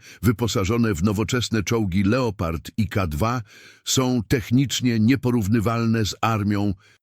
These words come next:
walczącą we wrześniu tysiąc dziewięćset trzydziestego dziewiątego roku. Jednak duch, który pozwolił porucznikowi Orlińskiemu i jego ludziom przeciwstawić się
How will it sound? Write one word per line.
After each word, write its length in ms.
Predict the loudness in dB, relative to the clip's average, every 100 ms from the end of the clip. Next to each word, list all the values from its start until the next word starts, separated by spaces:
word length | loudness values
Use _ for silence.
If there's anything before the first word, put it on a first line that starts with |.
| _ -2
walczącą 880 | 0 0 0 0 0 -2 -2 -2 0
we 160 | -2
wrześniu 580 | -2 -2 -2 -2 -2 -2
tysiąc 400 | -2 -2 0 -2
dziewięćset 760 | -2 0 0 0 0 -4 -4
trzydziestego 680 | -6 -4 -2 -2 -2 -4 -2
dziewiątego 480 | -2 -2 -2 -6 -4
roku. 380 | -6 -10 -14 -16 _ _ _ -4
Jednak 380 | -2 0 -2 0
duch, 440 | 2 2 0 -10 -20 -20
który 260 | -4 0 0
pozwolił 520 | 0 0 0 0 0
porucznikowi 800 | 0 0 0 0 -2 -2 -2 0
Orlińskiemu 760 | 0 2 2 2 0 2 2 0
i 120 | 0
jego 240 | 0 2
ludziom 420 | 2 2 0 -2 -2
przeciwstawić 760 | -4 -2 -4 -2 -2 -2 -4
się 220 | -2 -2